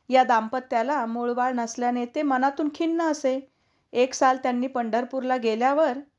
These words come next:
विठ्ठलाला नवस केला. विठ्ठलानेही दाम्याची निस्सीम आणि उत्कंठ भक्ती पाहून त्याला दृष्टांत दिला, "तुला एक कन्यारत्न होऊन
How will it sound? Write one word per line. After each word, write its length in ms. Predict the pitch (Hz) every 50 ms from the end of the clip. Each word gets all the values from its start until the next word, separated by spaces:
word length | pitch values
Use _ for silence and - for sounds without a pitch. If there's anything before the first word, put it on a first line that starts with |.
| _ _ _ _ _ _ _
विठ्ठलाला 560 | 240 277 277 - - 330 320 330 320 330 320
नवस 360 | 302 277 269 285 302 - -
केला. 280 | - - 262 220 170 156 - _ _ _ _ _ _ _ _ _ _ _ _
विठ्ठलानेही 1000 | 208 220 214 - - 254 240 240 233 226 220 226 240 240 285 370 339 254 285 285 - _
दाम्याची 640 | 233 240 240 226 226 240 254 247 - - 311 269 254
निस्सीम 560 | 247 254 262 - - - 311 320 311 311 330 339 -
आणि 220 | - 247 247 262 269
उत्कंठ 500 | 269 262 - _ - 285 277 277 269 294
भक्ती 320 | 269 269 254 262 _ 262
पाहून 460 | 254 - 247 240 240 320 320 277 254 277 - _ _ _ _ _ _ _
त्याला 320 | - 247 233 254 294 269 247
दृष्टांत 560 | 214 226 226 226 - - - 311 330 359 370
दिला, 360 | 339 285 302 277 262 254 262 269 - _ _ _ _ _ _ _ _ _ _ _ _ _
"तुला 240 | - 269 269 277 277
एक 320 | - - 247 302 - - -
कन्यारत्न 640 | 240 226 233 247 254 254 269 269 269 - 269 269
होऊन 520 | 285 277 254 247 247 277 339 330 269 285